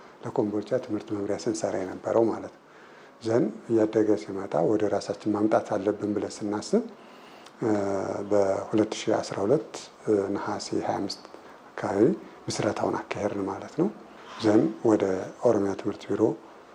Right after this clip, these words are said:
መጣን፣ ጠየቅናቸው። በሰዓቱ ያው ሃርድ ከረንሲ እጥረት ስለነበረ፣ እ፣ ሲጠቀሙ የነበሩት የውጭ፣ ከውጭ የመጣ አይ ቲንክ፣ እ፣ ዳሬስ የሚባል ሲስተም እንደሚጠቀሙ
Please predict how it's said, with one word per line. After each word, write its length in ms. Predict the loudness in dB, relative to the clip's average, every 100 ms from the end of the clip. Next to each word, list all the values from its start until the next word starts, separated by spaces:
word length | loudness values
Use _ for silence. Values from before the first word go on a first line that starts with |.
| -10
መጣን፣ 420 | -4 -2 0 0 2
ጠየቅናቸው። 640 | 0 -2 -2 -4 -6 0 0
በሰዓቱ 380 | 4 4 4 2
ያው 160 | 0 -2 -2
ሃርድ 240 | 0 0 0
ከረንሲ 380 | 0 0 -2 -2 -2 0
እጥረት 300 | 2 2 2
ስለነበረ፣ 560 | 0 0 -2 -4 0 0 0 -8 -20 -20 -20 -10 0
እ፣ 60 | 2 4
ሲጠቀሙ 480 | 4 6 4 4 0
የነበሩት 600 | 2 0 0 0 0 -2 -2
የውጭ፣ 400 | 2 4 2 -4 -14
ከውጭ 360 | -8 -2 -2 -2
የመጣ 320 | -4 -4 0 0 2
አይ 160 | -2 -6
ቲንክ፣ 240 | -4 -4 -4 -12 -20 -20 -8
እ፣ 100 | -2 -2 -2 0
ዳሬስ 400 | 4 4 2 -4
የሚባል 360 | -4 -4 -4 -8
ሲስተም 360 | -8 -8 -6
እንደሚጠቀሙ 640 | -4 -4 -4 -4 -6 -4